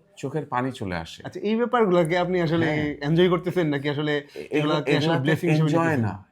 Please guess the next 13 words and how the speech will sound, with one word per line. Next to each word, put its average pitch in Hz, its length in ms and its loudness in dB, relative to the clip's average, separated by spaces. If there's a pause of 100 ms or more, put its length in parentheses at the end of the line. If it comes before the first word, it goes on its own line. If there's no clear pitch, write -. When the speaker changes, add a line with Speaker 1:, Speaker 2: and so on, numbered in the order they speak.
Speaker 1:
এটা 120 260 -12
এনজয়ের 120 500 -6
কিছু 117 200 -16
না, 95 80 -12 (100)
এটাতে 120 320 -16
ইমোশনাল 113 420 -8
হয়ে 87 200 -14
যাচ্ছে - 280 -20
Speaker 2:
আচ্ছা, 107 180 -16
Speaker 1:
আমি। 98 80 -16
Speaker 2:
আচ্ছা, - 160 -20
আচ্ছা। - 200 -20 (380)
Speaker 1:
মানে, 104 160 -8